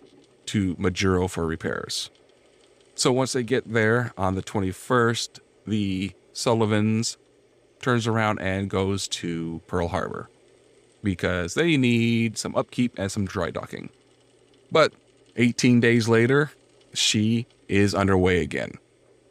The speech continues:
So she covers the sorties of the task groups of fifty-eight point two, fifty-eight point nine, and fifty point one five from Majuro, bound for the Paulus, Yap, and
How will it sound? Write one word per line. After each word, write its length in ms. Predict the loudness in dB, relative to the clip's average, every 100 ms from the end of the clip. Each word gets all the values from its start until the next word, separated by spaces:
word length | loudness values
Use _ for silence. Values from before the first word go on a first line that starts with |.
| _ _ -2
So 140 | 0
she 160 | 2 2
covers 600 | 2 2 4 2 0 -2
the 160 | -4
sorties 500 | 0 2 2 2 0
of 160 | -2 -4
the 80 | -4
task 400 | 0 0 0 -2
groups 260 | -4 -2
of 100 | -6
fifty-eight 440 | -2 -2 0 -2 -2
point 280 | -4 -4 -2
two, 220 | 0 0
fifty-eight 380 | -2 -4 -4 -2
point 240 | -4 -2
nine, 320 | 0 0 0
and 240 | -2 -4 -4
fifty 400 | -4 -2 -2 -6
point 320 | -4 -6 -4
one 220 | -6 -6
five 920 | -10 0 4 4 2 0 -2 -4 -12 _ _ _ _ _ _ _
from 260 | 0 4 4
Majuro, 640 | 4 2 4 4 2 0 -4 _ _ _ _ _ _ _ _ 0
bound 340 | 2 2 -2
for 200 | -2 0
the 240 | 2 -2
Paulus, 580 | -2 2 2 2 -2 -8 -6
Yap, 400 | 0 2 2 -4 -6
and 420 | -4 -2 -4